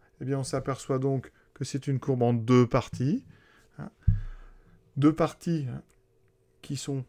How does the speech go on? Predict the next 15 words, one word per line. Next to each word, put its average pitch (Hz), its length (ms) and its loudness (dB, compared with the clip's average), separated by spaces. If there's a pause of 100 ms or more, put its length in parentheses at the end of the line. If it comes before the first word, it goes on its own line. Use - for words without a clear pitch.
(140)
des 123 200 -6
courbes 117 420 -6
qui 135 180 -8
descendent 143 640 0
quand 127 220 -4
on 120 120 2
va 110 80 4
vers 107 160 2
la 98 80 4
droite, 190 260 0
parce - 220 -8
que 131 80 -2
la 117 100 4
fonction 120 380 -6
inverse 113 340 -4